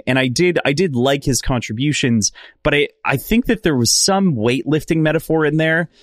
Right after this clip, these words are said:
that made me wanna eat my keyboard. I, like,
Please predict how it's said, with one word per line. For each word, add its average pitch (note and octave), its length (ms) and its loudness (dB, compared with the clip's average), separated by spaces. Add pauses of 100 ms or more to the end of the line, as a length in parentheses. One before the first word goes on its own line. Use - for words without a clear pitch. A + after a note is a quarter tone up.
(180)
that B2 280 0
made C#3+ 420 2
me C#3 120 2
wanna B2 240 2
eat A2 240 -2
my F#2 140 -4
keyboard. E2 500 -12 (280)
I, A#2+ 140 0
like, A#2+ 320 0